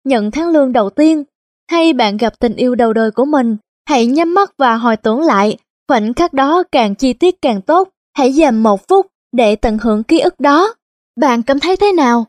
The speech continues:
Ký ức đó có làm bạn mỉm cười, cười lên thành tiếng, hay âm ỉ bên trong một niềm vui khó tả?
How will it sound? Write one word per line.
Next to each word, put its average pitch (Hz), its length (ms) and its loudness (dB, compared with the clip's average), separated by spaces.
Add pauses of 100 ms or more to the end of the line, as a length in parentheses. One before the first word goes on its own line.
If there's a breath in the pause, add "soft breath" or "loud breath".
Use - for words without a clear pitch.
(280)
Ký 359 60 2
ức 370 140 0
đó 330 240 4
có 349 220 0
làm 294 180 2
bạn 220 220 0
mỉm 220 200 -4
cười, 240 340 0 (220)
cười 285 160 4
lên 285 180 2
thành 262 200 0
tiếng, 294 300 0 (340)
hay 330 220 2
âm 311 160 0
ỉ 240 260 0
bên 285 240 0
trong 247 240 -2
một 214 180 -2
niềm 220 180 -2
vui 269 200 0
khó 339 200 -2
tả? 247 380 -2